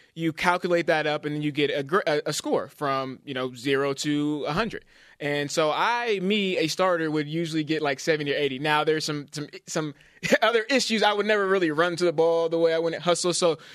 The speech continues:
you're graded from top to bottom. Were you in your assignment?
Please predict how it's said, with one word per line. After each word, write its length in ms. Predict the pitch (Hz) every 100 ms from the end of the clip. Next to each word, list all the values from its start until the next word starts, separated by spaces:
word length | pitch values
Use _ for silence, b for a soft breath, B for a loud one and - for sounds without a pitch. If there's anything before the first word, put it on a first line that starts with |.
| B
you're 140 | 240
graded 320 | 196 233 208
from 220 | 190 165 151
top 320 | - 214 -
to 100 | 170
bottom. 320 | 185 165 147
Were 120 | 156
you 120 | 165 165
in 220 | 220 233
your 160 | 226
assignment? 640 | 208 - 190 180 160 160